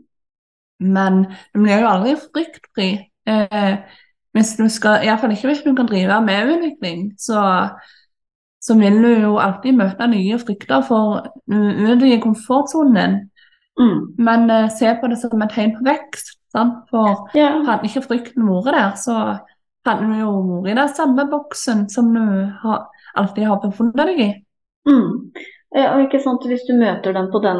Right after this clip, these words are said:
Speaker 2: måten som du beskriver da, at du møter den med, eh, det perspektivet at, «Åh,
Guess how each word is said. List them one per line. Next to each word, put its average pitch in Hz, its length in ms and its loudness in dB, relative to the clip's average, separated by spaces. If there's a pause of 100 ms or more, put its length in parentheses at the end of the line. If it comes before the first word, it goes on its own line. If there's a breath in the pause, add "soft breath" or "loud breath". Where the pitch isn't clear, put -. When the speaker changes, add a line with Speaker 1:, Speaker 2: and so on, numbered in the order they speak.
(100)
Speaker 2:
måten 175 400 -4
som 196 240 -8
du 180 160 -2
beskriver 180 460 -2
da, 294 120 6
at 202 180 -6
du 202 80 -6
møter 180 440 -4
den 175 240 -2
med, 170 280 0 (240)
eh, 170 1200 -4 (240)
det 196 300 0
perspektivet 185 560 -2
at, 170 180 -6
«Åh, 208 260 0